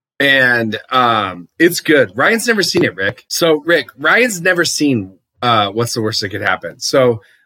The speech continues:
th-, that may be one that I visit next time when I'm assigning a movie that one of you guys hasn't seen, because that is, like, quite possibly my favorite Tim Robbins role.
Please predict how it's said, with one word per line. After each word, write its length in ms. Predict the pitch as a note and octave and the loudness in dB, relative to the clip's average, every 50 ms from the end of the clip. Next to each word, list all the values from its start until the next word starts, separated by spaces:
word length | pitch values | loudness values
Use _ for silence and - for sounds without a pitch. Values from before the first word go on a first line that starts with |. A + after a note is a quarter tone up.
| _ _ _ _ | _ _ _ _
th-, 140 | - - - - E3+ | -12 -12 -10 -6 -4
that 260 | D#3 F3 G3 G#3 G#3 | 0 0 0 2 2
may 100 | A#3 A3+ | 0 0
be 140 | G3+ G3+ F#3 | 2 2 2
one 240 | E3 D#3+ D#3 D#3 | 2 2 2 2
that 160 | D3 C#3 B2+ A#2 A#2 | 2 2 0 0 0
I 140 | C3 C3 B2+ | 0 0 0
visit 400 | B2 B2+ B2 A#2+ B2 A2+ G#2 G#2 | 0 -2 -2 -2 -2 -4 -4 -2
next 240 | A2+ A2 A2 - - | -2 -2 -2 -4 -4
time 260 | - C3 A#2 A2 G#2+ | -4 -2 -2 -2 -2
when 140 | G#2+ G2+ G#2+ | -2 -2 -2
I'm 160 | G#2+ G#2+ G#2+ | -2 -2 -2
assigning 340 | G#2 - - A2+ A2 G#2+ G#2+ | -4 -2 -2 -2 0 -2 -2
a 40 | G#2+ | -4
movie 200 | G#2 G#2 G#2+ G2+ | -4 -4 -4 -4
that 140 | G#2 G2 | -4 -6
one 120 | G2+ G2+ G#2 | -6 -6 -6
of 60 | F#2 | -6
you 60 | G2 F#2+ | -4 -2
guys 220 | G2 F#2+ F2 - | -2 -2 -2 -2
hasn't 340 | G2+ F#2+ F2+ F2+ F#2+ E2 - | -4 -4 -4 -6 -12 -16 -14
seen, 320 | - - G#2 G2+ G2 F2 | -10 -8 -6 -6 -8 -8
because 460 | E2 G#2 - - A#2 G#2+ G2 F#2+ G2+ | -10 -10 -6 -2 -2 -2 -2 -4 -4
that 220 | A2+ C3+ D3 F3+ F#3+ | -2 0 0 2 2
is, 160 | F#3 E3 C#3+ | 0 0 0
like, 300 | D#3+ C#3+ C3 A#2+ A2+ - _ _ _ _ _ _ | 0 0 0 0 -4 -8 _ _ _ _ _ _
quite 320 | - - G#3 G#3+ A3 E3+ | -4 0 2 2 2 0
possibly 420 | D3 F3+ F3 E3 - - C3+ C3+ C3 | -2 0 0 0 0 -2 -2 -2 0
my 220 | B2 A#2+ A#2+ A#2 | 0 2 0 0
favorite 460 | G#2+ - - C#3 B2 A#2+ A2+ A#2 A2 | -2 -2 0 0 2 2 2 -2 -4
Tim 200 | - - B2 G#2+ | -6 -6 -4 -2
Robbins 380 | G#2+ G#2 G2 F#2+ F2+ E2+ D#2+ - | -2 -2 -2 -4 -6 -12 -14 -12
role. 300 | F#2 F2+ E2 D2 - _ | -10 -10 -10 -10 -12 _